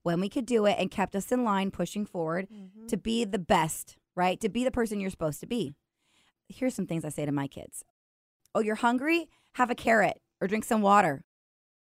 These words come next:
Speaker 1: I guess you weren't that hungry. <laughs>
Speaker 2: Mm-hmm.
Speaker 1: Uh, or, you know, "Hey, why don't you turn off the screen time and go outside and play now? You've been inside long enough." Or, "We're not leaving the house until your bed is made.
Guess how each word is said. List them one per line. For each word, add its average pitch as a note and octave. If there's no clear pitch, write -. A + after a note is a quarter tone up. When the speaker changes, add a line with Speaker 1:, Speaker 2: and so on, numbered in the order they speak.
Speaker 1:
I E3
guess E3
you E3+
weren't E3+
that E3+
hungry. E3
<laughs> -
Speaker 2:
Mm-hmm. A3+
Speaker 1:
Uh, D#4
or, A3+
you A#3
know, A#3
"Hey, F4
why G#3+
don't C#4+
you D4
turn C#4
off B3+
the G#3
screen G#3+
time A#3+
and A3+
go G#3+
outside F#3+
and F#3+
play F#3
now? F3+
You've E3
been F3+
inside E3+
long D#3+
enough." D3+
Or, G#3+
"We're A3+
not D4
leaving C4+
the A#3+
house A#3
until A3
your F#3
bed E3+
is D#3+
made. B2+